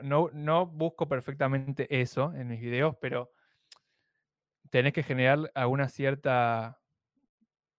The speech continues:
o sea, como un cierto, no me sale la palabra ahora, pero a quien esté mirando, alguna cierta incógnita, alguna cierta pregunta que vos le vas a resolver después. Como que... Por eso muchas veces arrancan con alguna pregunta. Si vos mirás a un video rápido, te preguntan, "Hey, como,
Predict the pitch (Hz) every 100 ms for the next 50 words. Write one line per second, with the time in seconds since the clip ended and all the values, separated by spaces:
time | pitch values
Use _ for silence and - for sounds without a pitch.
0 | _ - - 123 123 131 131 147 143 147
1 | 139 123 117 113 113 110 113 117 - 120
2 | 113 113 110 110 107 107 117 117 117 113
3 | 123 117 - 139 131 151 156 139 131 143
4 | 135 127 123 135 131 123 117 123 120 127
5 | 127 120 120 135 139 127 120 123 120 127
6 | 123 117 113 113 - 117 - _ - 120
7 | 117 120 117 _ _ _ _ _ _ -
8 | 127 135 139 139 135 139 139 123 120 131
9 | 123 120 117 117 127 123 117 131 135 127
10 | 120 120 _ _ 127 117 120 120 123 120
11 | 120 123 127 120 120 120 123 120 131 135
12 | 127 117 117 113